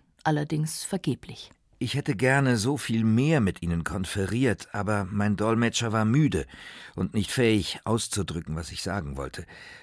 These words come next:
Speaker 2: Und deswegen musste ich still sein.
Speaker 1: Dafür beobachtet Wilhelm von Rubruck eingehend.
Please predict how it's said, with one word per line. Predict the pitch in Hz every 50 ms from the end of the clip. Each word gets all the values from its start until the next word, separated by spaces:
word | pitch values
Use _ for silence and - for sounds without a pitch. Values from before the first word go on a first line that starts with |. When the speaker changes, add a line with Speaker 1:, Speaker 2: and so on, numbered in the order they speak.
| - _ _
Speaker 2:
Und | - 117 110 92 - - - -
deswegen | 104 98 - - 101 92 82 82 82
musste | 87 90 - - 87
ich | 92 - -
still | - - 95 82 -
sein. | - - - - - - - - _ _ _ _ _ _ _ _ _ _ _ _ _
Speaker 1:
Dafür | 202 196 - - 240
beobachtet | - 254 247 - 226 190 170 143 - - - 147 135 - -
Wilhelm | 156 151 147 135 131 131 131 131 123
von | - 143 139 147
Rubruck | 147 170 180 170 - 156 143 135 - -
eingehend. | - 143 147 139 135 139 139 67 - - - - -